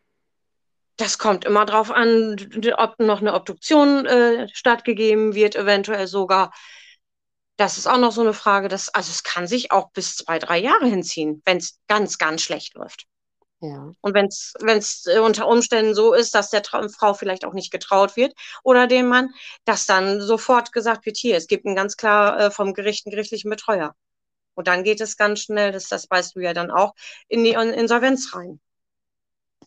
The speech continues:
Speaker 1: Und das
Speaker 2: Ja.
Speaker 1: kennst du ja dann auch. Und das ist ja dann noch viel, viel schlimmer, weil dann stehen ja nicht nur den, das, das Unternehmen an der Wand, sondern ja die ganzen Mitarbeiter haben auch keine Arbeit und nichts mehr.
Speaker 2: Ja.
Speaker 1: Das ist ja noch viel schlimmer, weil die haben ja auch alle eine Existenz.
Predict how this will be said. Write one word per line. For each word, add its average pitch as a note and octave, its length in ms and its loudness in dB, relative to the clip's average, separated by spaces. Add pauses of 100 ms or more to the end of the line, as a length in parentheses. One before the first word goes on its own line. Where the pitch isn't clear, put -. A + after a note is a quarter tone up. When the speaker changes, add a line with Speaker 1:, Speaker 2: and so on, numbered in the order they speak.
(400)
Speaker 1:
Und E3+ 200 -4
das D#3 140 -2
Speaker 2:
Ja. - 0 -
Speaker 1:
kennst E3+ 300 -2
du F#3+ 60 -6
ja G#3 160 -2
dann A3 180 2
auch. G#3+ 200 2
Und D#3+ 140 -6
das E3 120 -2
ist F#3 140 -8
ja F#3+ 80 0
dann F#3+ 140 -2
noch F#3+ 140 0
viel, G3+ 160 -4
viel F#3+ 120 -4
schlimmer, G#3 320 0
weil D#3 140 2
dann E3 180 0
stehen F#3 280 -6
ja F3+ 120 -6
nicht F#3 220 -6
nur F#3 220 0 (480)
den, G#3 220 4
das, G3+ 240 0
das - 420 -8
Unternehmen G#3 640 2
an A3 120 0
der A3 160 2
Wand, A#3 260 2
sondern G#3 300 2
ja F#3+ 100 -2
die F3+ 60 -12
ganzen F#3 340 -2
Mitarbeiter F3 420 -2
haben E3+ 100 -6
auch B3 160 2
keine F#3 260 -2
Arbeit D#3+ 280 0
und E3 100 -8
nichts - 240 -10
mehr. D#3 160 -10 (460)
Speaker 2:
Ja. D#3 300 -6 (480)
Speaker 1:
Das - 120 -18
ist D#3+ 140 -8
ja F3+ 80 -4
noch A3 160 2
viel F3 180 -8
schlimmer, D#3+ 460 -6
weil F3 100 4
die G3 140 -2
haben G3+ 120 0
ja - 100 0
auch - 120 -2
alle F3 140 -2
eine E3 120 -4
Existenz. D#3 720 -12